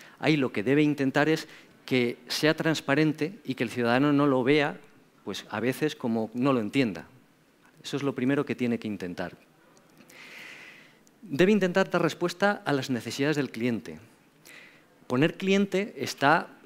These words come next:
eh, hecho conscientemente. El cliente, por supuesto, es el ciudadano. Y entonces lo que tenemos que intentar es facilitar todo esto.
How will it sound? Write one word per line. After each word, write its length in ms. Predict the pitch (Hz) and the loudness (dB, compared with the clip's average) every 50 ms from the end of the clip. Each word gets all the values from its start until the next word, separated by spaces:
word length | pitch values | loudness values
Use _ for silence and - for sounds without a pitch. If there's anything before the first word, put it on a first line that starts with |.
| - - | -20 -16
eh, 180 | - 120 120 123 | -12 -10 -8 -8
hecho 200 | 120 123 - 151 | -6 -6 -4 -4
conscientemente. 800 | 131 147 123 - 135 127 117 123 131 170 175 143 - - 90 82 80 - - - - - - | -2 -2 -2 -2 -2 -2 0 0 2 2 2 0 -2 -4 -8 -10 -12 -16 -20 -20 -20 -16 -12
El 140 | - 117 107 | -10 -10 -10
cliente, 680 | - 104 107 120 127 131 131 - 156 175 180 190 - - - - - - | -8 -4 -2 0 0 0 0 2 0 0 0 -4 -10 -16 -20 -16 -10 -8
por 100 | 110 107 | -8 -6
supuesto, 360 | 123 113 - 131 - - 147 | -6 -6 -6 -6 -4 -4 -6
es 60 | - | -6
el 100 | 143 113 | -6 -6
ciudadano. 480 | - 120 101 110 131 160 151 98 80 - - _ _ _ _ - - - - - _ - | -6 -2 0 2 2 2 2 0 -4 -8 -16 _ _ _ _ -20 -20 -20 -20 -14 _ -6
Y 60 | 120 | -4
entonces 240 | 113 - 135 147 139 | -2 2 2 2 2
lo 100 | 135 - | 2 0
que 80 | 113 | -4
tenemos 340 | 104 - 110 120 131 131 - | -4 -4 -2 -2 -2 -2 -2
que 100 | - 147 | -2 -2
intentar 640 | 139 127 135 135 131 123 - 139 147 156 190 - - - - _ - | 0 0 0 -2 0 0 0 0 0 0 -2 -6 -16 -20 -20 _ -2
es 240 | - 147 156 - - | -2 -2 -2 -2 -6
facilitar 680 | - - - 127 113 - - 113 107 104 - 131 135 139 | -14 -8 -6 -6 -6 -4 -6 -8 -8 -4 -2 0 -2 -2
todo 300 | - - 120 107 117 156 | -2 -4 -4 -2 -2 -2
esto. 280 | 160 - - - 87 | -2 -2 -6 -14 -16